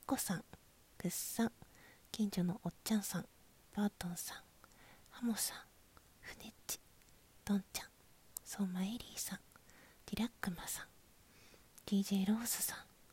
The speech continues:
それから、なぜみっちさん、ケイリーさん、りょうこちゃん、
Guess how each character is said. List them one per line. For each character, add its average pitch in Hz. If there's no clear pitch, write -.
そ -
れ 190
か -
ら、 185
な 185
ぜ 269
み 240
っ -
ち -
さ -
ん、 -
ケ 202
イ 180
リ -
ー -
さ -
ん、 -
り 170
ょ -
う -
こ -
ち -
ゃ -
ん、 -